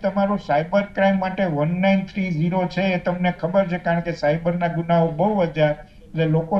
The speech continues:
તરત જ વન નાઇન થ્રી ઝીરો ઉપર ફોન કરે છે. એવી જ રીતે આ ચાઇલ્ડ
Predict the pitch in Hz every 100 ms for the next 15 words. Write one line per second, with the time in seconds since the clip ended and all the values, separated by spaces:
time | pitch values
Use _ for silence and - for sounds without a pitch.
0 | - 185 - 196 165 160 175 180 170 -
1 | 180 151 165 170 156 175 160 - 160 156
2 | 147 143 135 117 110 101 - - - -
3 | 156 214 254 214 226 220 220 208 196 -
4 | 160 165 202